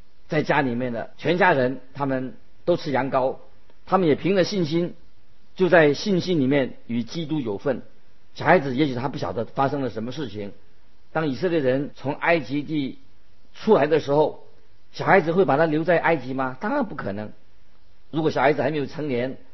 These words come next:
他会受害吗？当然不会。亲爱的听众朋友，羔羊的血是保护他家里面的每一个人，包括小孩子在内。当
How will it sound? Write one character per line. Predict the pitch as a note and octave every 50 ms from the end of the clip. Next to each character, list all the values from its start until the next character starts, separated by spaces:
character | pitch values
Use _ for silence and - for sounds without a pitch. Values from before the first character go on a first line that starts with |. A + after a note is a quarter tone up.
| - - - - -
他 | - - E3
会 | D#3+ E3+ E3+ D#3+ D3+ - - -
受 | - - G#3+ F3 D#3
害 | D#3 F3+ E3 D3
吗？ | C#3 C3 B2 B2 A2 - - - - - - - - - -
当 | - E3 F3+
然 | E3+ C#3+ C3
不 | B2 B2
会。 | C#3 C3 A2 G2 - - - - - - - - - - - - - -
亲 | - - E3 D3
爱 | C3+ C3
的 | B2 A#2 A2+
听 | - D3 C#3
众 | A#2+ A#2+
朋 | G#2+ D3+ - A2
友， | G#2 F#2 D2+ - - - - - - - -
羔 | - G#3 G#3 A3 F#3
羊 | D#3 C#3+ F3
的 | E3+ D3+
血 | - - - G#2+ - - -
是 | - F3+ E3+
保 | C#3+ - - - A2 B2
护 | D3+ G3 F#3+ D#3+ - - - -
他 | - C#3 E3+
家 | D#3+ - F#3 D3+ D#3+
里 | C3+ A#2+
面 | B2+ C3+ C#3 B2+
的 | B2 A#2+ A2+ G#2+ -
每 | A2+ C3+ C#3+ C#3+ C#3+
一 | D#3+ G#3+ B3
个 | F#3+ F#3+
人， | C#3+ C#3 C3 C#3 C#3 B2+ - - - - - - -
包 | E3 D#3+ D#3
括 | C#3+ D#3 D3 B2 G#2+
小 | G2 - A2+ F#2
孩 | E2+ A2 B2+
子 | A2 G2
在 | F2+ A#2+ A2+
内。 | A2+ A2+ G2 D#2+ - - - - - - - - - - - - -
当 | - E3 D#3+ D#3+ D#3 D#3 D#3 D#3